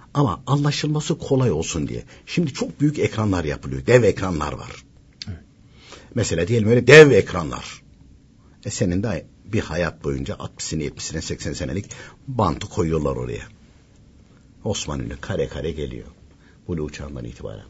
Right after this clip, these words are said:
Speaker 1: kare kare geliyor. Allah-u Teala eğer sen dünyadayken Cenab-ı Hak'tan haya etmiş, utanmış, tövbe istiğfar etmiş, ağlamışsan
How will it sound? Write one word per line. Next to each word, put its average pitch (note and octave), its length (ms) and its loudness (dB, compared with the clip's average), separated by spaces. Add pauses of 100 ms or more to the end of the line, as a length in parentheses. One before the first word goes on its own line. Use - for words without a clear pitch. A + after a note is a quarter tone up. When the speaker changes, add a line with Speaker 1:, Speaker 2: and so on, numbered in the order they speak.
Speaker 1:
kare E2 260 -6
kare - 220 -8
geliyor. A#1+ 320 -10 (600)
Allah-u G#2 420 -2
Teala C2+ 340 -8 (100)
eğer F2+ 240 0
sen D#2+ 320 -6
dünyadayken D#2 640 -6
Cenab-ı D#2 360 -6
Hak'tan D#2+ 240 -8
haya D2 380 -4
etmiş, D2 540 -8
utanmış, D2 540 -6
tövbe C#2+ 280 -4
istiğfar D2 480 -6
etmiş, C#2+ 240 -8
ağlamışsan E2+ 680 2